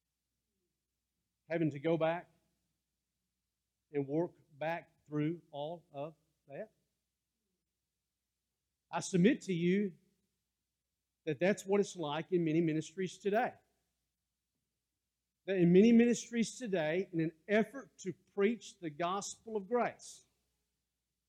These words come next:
you have to work through many things that have been brought over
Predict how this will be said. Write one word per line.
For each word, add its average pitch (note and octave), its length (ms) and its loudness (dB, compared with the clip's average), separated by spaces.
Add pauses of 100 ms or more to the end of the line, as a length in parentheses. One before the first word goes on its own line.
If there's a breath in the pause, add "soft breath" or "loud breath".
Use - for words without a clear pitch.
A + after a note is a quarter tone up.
you A3 460 6 (240)
have F#3+ 400 -4
to G#3 320 0
work G#3 300 4 (220)
through E4 280 4 (1500)
many G3+ 300 8
things F3 600 4
that F3 120 -2
have E3 100 0
been E3+ 160 2
brought F3 240 -2
over C#3+ 520 2